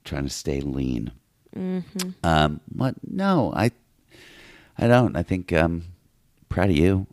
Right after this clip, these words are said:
Speaker 1: I love what you're doing here.
Speaker 2: Thanks. Just one day at a time.
Speaker 1: One day at a time.
Speaker 2: <laughs>
Speaker 1: By the way, everyone should know this, this, she, she, she, it's very cool watching Sam do this.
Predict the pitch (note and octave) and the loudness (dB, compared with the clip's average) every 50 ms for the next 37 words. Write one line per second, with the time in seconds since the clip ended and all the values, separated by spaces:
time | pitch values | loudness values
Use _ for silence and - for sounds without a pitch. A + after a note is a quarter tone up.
0 | _ - - - D2 E2 - E2+ - - D2+ D#2+ E2 D#2+ D#2 C#2 D2+ E2 F2+ F2 | _ -12 -8 -4 -4 -2 -2 -2 -2 -2 0 0 0 0 0 0 0 0 0 0
1 | E2 E2+ F#2 - - - _ _ _ _ _ _ _ _ _ _ _ _ _ _ | -2 -4 -8 -12 -16 -20 _ _ _ _ _ _ _ _ _ _ _ _ _ _
2 | _ _ _ _ - - G#3 - - - A3 G#3 G3+ G#3 A3 G#3+ G#3+ A3 A3 - | _ _ _ _ -20 -18 -18 -16 -14 -12 -12 -10 -10 -8 -8 -8 -8 -8 -8 -8
3 | A#3+ A3 A3+ A3 G#3 G#3 G#3 - G3 G3 G3+ G3+ - - - - C#4+ D4+ - A3+ | -8 -8 -6 -6 -6 -6 -2 2 6 6 8 8 10 8 8 8 6 8 8 10
4 | - - A2 G#2 F#2 - - - - - C4+ - - B2+ C#3 B2+ A2+ G2+ E2+ D#2 | 10 10 10 8 6 4 2 -2 0 -2 4 10 12 12 12 12 12 12 12 12
5 | D#2 C#2 F#2 G2 G#2+ G#2 G2 D#2+ - D2+ C#2+ D#2 D2+ C#2 C2 B1+ - - C#2+ C#2+ | 10 8 8 8 8 8 8 6 6 4 4 6 6 6 6 4 4 2 0 2
6 | - D#2 D#2 - - - - - - - D#2+ D2+ C#2 - - - - D2+ C#2 - | 2 0 0 0 -2 -12 -10 -6 -2 0 0 0 0 -4 -8 -6 -4 -4 -4 -6
7 | - - - - E2 D#2 C#2+ - - - - _ _ _ _ _ _ _ - - | -10 -10 -4 -2 -2 -2 -4 -6 -14 -20 -20 _ _ _ _ _ _ _ -20 -20
8 | - - - - - - - - - _ _ _ _ - - - - - G2+ E2 | -20 -20 -20 -20 -20 -20 -20 -20 -20 _ _ _ _ -14 -14 -6 0 2 2 2
9 | C#2+ - - E2 D2+ B1+ B1+ B1+ C2 - C2 B1 - - A#1+ A#1+ A#1 - C2+ B1+ | 2 0 -2 -4 0 2 2 2 2 2 0 -2 0 0 -2 0 0 0 0 0
10 | A#1 A#1+ - - - | -2 -6 -12 -14 -18